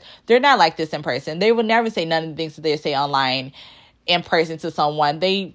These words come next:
they usually hide behind these profiles. They hide behind these fake ideologies and images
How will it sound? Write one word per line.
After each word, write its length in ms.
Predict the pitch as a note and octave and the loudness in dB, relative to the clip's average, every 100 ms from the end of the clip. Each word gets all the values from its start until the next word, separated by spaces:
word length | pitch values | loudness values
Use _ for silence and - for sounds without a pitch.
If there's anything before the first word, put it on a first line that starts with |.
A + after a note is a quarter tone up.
| - | -4
they 160 | F#3 | -2
usually 480 | F3+ D#3+ E3 G#3 F#3+ | -2 -6 -6 -4 -4
hide 340 | F3 F3+ F3 E3+ | -2 2 2 2
behind 480 | F3+ F3 E3 E3 | -4 -2 -2 -2
these 300 | D#3 D#3+ D3+ | -6 -6 -8
profiles. 720 | - - F3+ F3 D3+ C#3+ D3+ | -12 -4 -2 -2 0 2 2
They 120 | D#3+ D#3 | 0 -8
hide 380 | D#3+ D#3+ D#3+ | -2 0 0
behind 680 | D#3 E3+ - D#3 D3 C#3+ C#3+ - - - - | -4 -12 -4 -2 -2 -4 -10 -14 -20 -20 -8
these 460 | F3+ E3+ D#3+ D3+ - | -4 -4 -6 -10 -6
fake 520 | - F3 E3+ D#3 - - - | 2 4 2 -4 -12 -14 -2
ideologies 1000 | E3+ E3+ E3 D#3+ D#3+ D3 D#3 D#3+ D#3 D3 - | 2 2 2 2 2 -2 -6 -6 -6 -10 -12
and 460 | D3+ D3+ C#3+ C#3 - | -8 -6 -6 -8 -8
images 560 | F3+ F3 D#3+ D#3 D3+ | -6 -6 -4 -4 -4